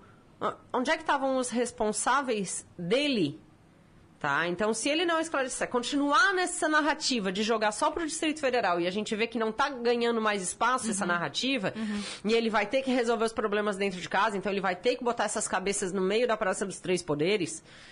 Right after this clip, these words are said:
Speaker 1: estaqueadas lá,
Speaker 2: Uhum.
Speaker 1: como se fazia,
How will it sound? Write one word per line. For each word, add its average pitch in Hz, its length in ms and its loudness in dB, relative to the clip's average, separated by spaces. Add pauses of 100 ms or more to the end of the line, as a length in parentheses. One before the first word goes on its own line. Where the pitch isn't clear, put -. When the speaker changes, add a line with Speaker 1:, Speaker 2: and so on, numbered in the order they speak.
(240)
Speaker 1:
estaqueadas 165 880 0
lá, 175 340 2
Speaker 2:
Uhum. 214 180 -6
Speaker 1:
como 165 360 0
se 143 160 -6
fazia, 165 720 2